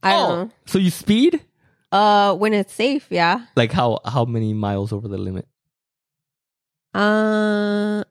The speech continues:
Speaker 1: I don't know. I'm probably going, like, eighty down the freeway.
Speaker 2: When do you ever go eighty on the freeway?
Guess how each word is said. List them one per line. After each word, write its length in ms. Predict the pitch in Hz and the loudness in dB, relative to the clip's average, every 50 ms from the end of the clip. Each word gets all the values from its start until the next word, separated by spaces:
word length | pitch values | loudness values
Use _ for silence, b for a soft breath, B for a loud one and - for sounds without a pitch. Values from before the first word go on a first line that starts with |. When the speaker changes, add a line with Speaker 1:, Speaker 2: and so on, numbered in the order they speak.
| - | -2
Speaker 1:
I 160 | - 185 226 | 0 0 0
don't 100 | 277 320 240 | 0 0 -2
know. 160 | 220 220 220 | -2 0 0
I'm 100 | 220 220 | -2 0
probably 240 | 226 220 220 277 285 | 0 0 0 0 0
going, 220 | 254 240 233 202 | 0 0 0 0
like, 140 | 185 165 147 | -2 -2 -4
eighty 440 | - - 175 220 220 202 196 202 202 | -4 -4 -4 -4 -4 -4 -4 -4 -4
down 260 | 196 - - 180 175 | -6 -6 -6 -4 -2
the 80 | 175 175 | -4 -4
freeway. 460 | - 185 196 196 180 175 180 190 202 _ _ _ _ _ _ _ _ _ _ _ _ _ _ _ _ _ _ _ _ _ _ _ - | -2 -2 -2 0 0 0 -2 -4 -6 _ _ _ _ _ _ _ _ _ _ _ _ _ _ _ _ _ _ _ _ _ _ _ -2
Speaker 2:
When 140 | 131 202 285 | -2 0 2
do 80 | - 294 | 4 2
you 80 | 294 | 2
ever 140 | 285 269 269 | 2 0 -2
go 140 | 233 254 - | -2 -2 -2
eighty 220 | 180 196 240 269 269 | -2 -4 -4 -4 -4
on 100 | 247 220 | -4 -6
the 60 | 190 | -6
freeway? 400 | - - 196 254 226 139 120 | -6 -6 -6 -4 -4 -6 -8